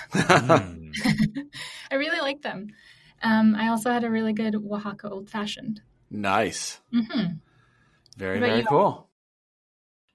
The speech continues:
Speaker 1: So my, my fourth of July was good and also not good. Um,
Speaker 2: Oh.
Speaker 1: yeah. So, I mean, on the, on the good front, I had some really delicious wine. Um, we, so I went to where my wife is from,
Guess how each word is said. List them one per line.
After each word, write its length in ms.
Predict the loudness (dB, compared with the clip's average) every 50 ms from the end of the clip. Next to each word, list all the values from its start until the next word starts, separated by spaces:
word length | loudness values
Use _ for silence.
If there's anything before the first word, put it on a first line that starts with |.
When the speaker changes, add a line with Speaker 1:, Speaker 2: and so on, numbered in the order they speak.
| _ _
Speaker 1:
So 300 | 0 4 6 6 6 6
my, 160 | 4 4 2 2 0 -6 0
my 260 | 4 6 6 6 4 -2 -10 -20 -20 _ _ _
fourth 240 | -6 -2 -2 0 0
of 60 | 0
July 260 | 2 4 6 6 6
was 200 | 4 2 0 -2
good 340 | -2 0 6 8 8 8 8
and 100 | 8 4
also 300 | 4 2 2 2 0 0
not 320 | 2 0 -2 -2 -4 -4
good. 260 | -4 -4 -4 -4 -6 -8 -12 -18 -20 -20 -12 _
Um, 420 | -2 2 2 4 4 4 2 0
Speaker 2:
Oh. 240 | -2 -4 -4 -6 -8 -12 -14 -18 -20 -20 _ -20 -20 -20 -20 -20 _ _
Speaker 1:
yeah. 320 | 2 4 6 6 4 2
So, 200 | 4 6 6 6
I 60 | 8
mean, 140 | 6 6 4
on 100 | 4 2
the, 80 | 2 0
on 140 | 0 2
the 100 | 0 0
good 320 | -2 0 2 2 2 2 0
front, 560 | -6 -4 -4 -2 -2 -2 -4 -6 -10 -12 -18 -20 -20 _ _ _ _ _ _ _ _ _ _ _
I 240 | 4 4 6 4 4
had 280 | 4 4 2 2 2
some 140 | -2 -2 -2
really 180 | 0 0 0 0
delicious 360 | 0 -2 -2 -2 -4 -6 -4
wine. 500 | -2 -2 0 0 -2 -2 -4 -4 -6 -6
Um, 760 | -4 -4 -4 -4 -4 -4 -6 -6 -6 -8 -8 -10 -12 -14 -18 _ _ _ -12
we, 680 | -8 -6 -4 -4 -4 -4 -4 -4 -6 -8 -8 -10 -12 _ _ -20 -16 -6
so 160 | 0 2 4
I 220 | 4 6 4 2 0
went 380 | -2 -4 -2 0 0 0 -2 -4
to 580 | -4 -2 0 0 0 0 -2 -2 -6 -8 -10 -8
where 140 | -6 -4 -2
my 100 | -2 0
wife 220 | 0 -2 -2 -4
is 80 | -8 -10
from, 420 | -8 -8 -8 -8 -8 -10 -12 -14